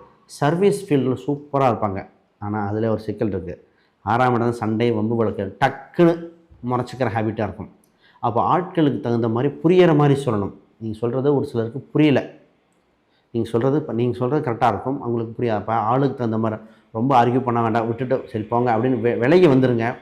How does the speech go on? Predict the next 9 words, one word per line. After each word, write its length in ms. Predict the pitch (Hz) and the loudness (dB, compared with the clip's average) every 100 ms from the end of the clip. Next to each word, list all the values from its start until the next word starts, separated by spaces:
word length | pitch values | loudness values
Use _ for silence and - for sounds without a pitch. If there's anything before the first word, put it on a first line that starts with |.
| - _ | -16 _
உங்களுக்கு 360 | 123 127 113 113 | -2 0 0 0
நல்ல 200 | 120 127 | 0 2
கௌரவமா 380 | 113 117 113 | 4 4 2
இருக்கும். 440 | 104 98 98 - - - - - | -2 -4 -12 -14 -20 -20 -16 0
உங்கள் 380 | 147 160 160 156 | 6 8 8 6
ஸ்டேட்டஸ்க்கு 800 | - 180 208 214 - - 175 - - _ - _ _ _ _ - | 4 2 4 2 2 2 2 0 -16 _ -20 _ _ _ _ -2
கீழே 280 | 196 233 202 | 4 6 6
இருக்கிற 340 | 143 135 127 | 6 6 6
ஆட்கள், 380 | 117 - 113 | 6 4 -2